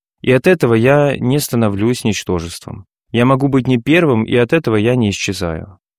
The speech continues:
Когда человек перестает постоянно сравнивать и защищать свое "я", он становится спокойнее.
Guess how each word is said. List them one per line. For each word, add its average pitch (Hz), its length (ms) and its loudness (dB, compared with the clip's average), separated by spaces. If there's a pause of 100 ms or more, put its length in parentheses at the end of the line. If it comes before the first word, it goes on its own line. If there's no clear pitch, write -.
Когда 113 240 2
человек 147 280 2
перестает 151 480 2
постоянно 120 420 0
сравнивать 107 720 -2 (200)
и 120 120 0
защищать 113 680 0
свое 107 280 0
"я", 95 220 0
он 113 160 -2
становится 135 420 -2
спокойнее. 98 720 -2